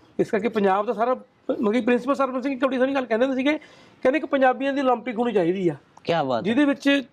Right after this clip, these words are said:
Speaker 1: ਇੰਡੀਆ ਦੇ ਪੰਜਾਬੀ ਵੀ ਖੇਡਣ, ਪਾਕਿਸਤਾਨ ਦੇ ਪੰਜਾਬੀ ਵੀ ਖੇਡਣ, ਕੈਨੇਡਾ, ਅਮਰੀਕਾ, ਕੀਨੀਆ ਦੇ, ਆਸਟ੍ਰੇਲੀਆ ਦੇ ਪੰਜਾਬੀ ਵੀ ਖੇਡਣ। ਪੰਜਾਬੀ ਓਲੰਪਿਕਸ ਹੋਣੀ ਚਾਹੀਦੀ ਆ।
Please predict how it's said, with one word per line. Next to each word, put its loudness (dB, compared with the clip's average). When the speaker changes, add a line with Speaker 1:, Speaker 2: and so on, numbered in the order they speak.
Speaker 1:
ਇੰਡੀਆ 2
ਦੇ 4
ਪੰਜਾਬੀ -2
ਵੀ -6
ਖੇਡਣ, 0
ਪਾਕਿਸਤਾਨ -2
ਦੇ 2
ਪੰਜਾਬੀ 0
ਵੀ -8
ਖੇਡਣ, 0
ਕੈਨੇਡਾ, 4
ਅਮਰੀਕਾ, 0
ਕੀਨੀਆ 4
ਦੇ, 0
ਆਸਟ੍ਰੇਲੀਆ 4
ਦੇ 0
ਪੰਜਾਬੀ 0
ਵੀ -6
ਖੇਡਣ। -8
ਪੰਜਾਬੀ 2
ਓਲੰਪਿਕਸ 0
ਹੋਣੀ -2
ਚਾਹੀਦੀ 0
ਆ। 0